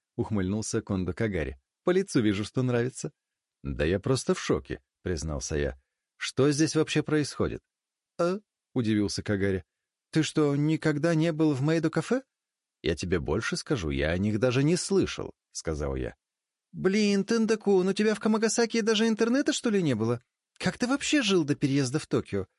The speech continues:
спросил он. "Теперь я понимаю, как ты стал таким первоклассным врачом.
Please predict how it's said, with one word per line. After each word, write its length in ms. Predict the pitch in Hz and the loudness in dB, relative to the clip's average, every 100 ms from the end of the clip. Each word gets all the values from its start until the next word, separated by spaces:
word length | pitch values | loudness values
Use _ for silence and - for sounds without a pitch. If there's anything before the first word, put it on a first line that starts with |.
| _ | _
спросил 480 | - - 92 - 85 | -10 -4 -4 -2 -4
он. 220 | 78 69 _ _ _ _ _ - | -6 -8 _ _ _ _ _ -8
"Теперь 280 | 151 180 | -4 2
я 100 | 185 | 2
понимаю, 480 | 202 226 233 208 220 | 2 0 2 2 0
как 180 | 208 185 | -2 -2
ты 100 | 165 | -2
стал 240 | - 160 | 0 2
таким 320 | 143 147 151 135 | 2 0 0 0
первоклассным 640 | 143 135 143 151 - 147 | 0 0 0 -2 0 0
врачом. 440 | 143 135 107 85 | 0 0 -2 -4